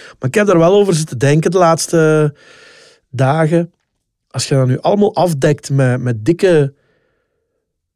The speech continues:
matrassen of zo, weet ik veel, denk ik dat je al heel ver komt, hoor.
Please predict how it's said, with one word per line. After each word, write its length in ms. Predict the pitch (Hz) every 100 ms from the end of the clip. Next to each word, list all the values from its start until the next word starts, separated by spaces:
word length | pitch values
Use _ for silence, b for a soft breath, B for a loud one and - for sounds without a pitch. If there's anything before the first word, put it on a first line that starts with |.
| _ -
matrassen 600 | 127 - 143 147 - 208
of 100 | -
zo, 220 | 143 131
weet 140 | 135
ik 120 | 165
veel, 280 | - 156 135
denk 180 | 135 139
ik 80 | 147
dat 100 | 139
je 60 |
al 80 | 123
heel 260 | 110 123 151
ver 240 | 127 127
komt, 280 | - 127 151
hoor. 320 | 107 110 -